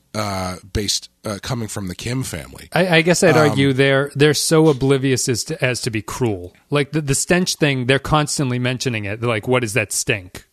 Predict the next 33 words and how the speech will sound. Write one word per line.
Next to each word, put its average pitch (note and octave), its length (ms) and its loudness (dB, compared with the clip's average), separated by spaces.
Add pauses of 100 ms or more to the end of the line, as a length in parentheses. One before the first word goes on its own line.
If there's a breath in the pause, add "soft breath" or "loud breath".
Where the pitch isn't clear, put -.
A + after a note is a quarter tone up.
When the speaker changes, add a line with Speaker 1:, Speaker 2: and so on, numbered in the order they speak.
Speaker 2:
around G#2+ 380 -2
here?" F2+ 360 -10
You C3+ 120 -2
know B2 80 0
what A#2 100 2
I A#2 40 -2
mean? B2 180 -2
What, C#3 180 4
in D3 140 2
the C3 60 -2
presence A#2+ 420 0
of G#2 80 -2
the G2+ 80 -6
Kims. F#2+ 560 -4 (1300 loud breath)
Speaker 1:
Yeah, A#3+ 280 2
they're A3 280 4
only C#4+ 220 4
doing A#3 320 4
it F#3+ 120 4
in F3+ 120 2
the D#3 80 2
presence F3 420 0
of D3 120 -2
the A#2+ 80 -2
Kims F3+ 400 2
because B2+ 280 -2
they D3 100 2
don't E3 160 -2
know D#3 140 2
the A#2 100 -4
Kims D3+ 300 0
are A2 120 -4
there. A2 400 -8